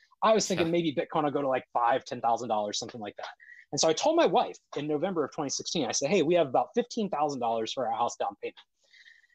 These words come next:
Speaker 1: Bitcoin was under a thousand bucks at the time, by the way.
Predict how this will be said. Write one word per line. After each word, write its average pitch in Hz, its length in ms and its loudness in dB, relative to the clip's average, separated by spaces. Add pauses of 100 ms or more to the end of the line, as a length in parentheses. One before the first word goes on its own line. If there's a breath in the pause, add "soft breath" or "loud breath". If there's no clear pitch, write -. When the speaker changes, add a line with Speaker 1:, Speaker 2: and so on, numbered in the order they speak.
(180)
Speaker 1:
Bitcoin 226 280 4
was 156 120 2
under 180 220 4
a 156 40 4
thousand 139 340 0
bucks 120 220 -2
at 147 60 -12
the - 80 -20
time, 110 220 -6
by 101 100 -6
the 95 80 -12
way. 101 180 -20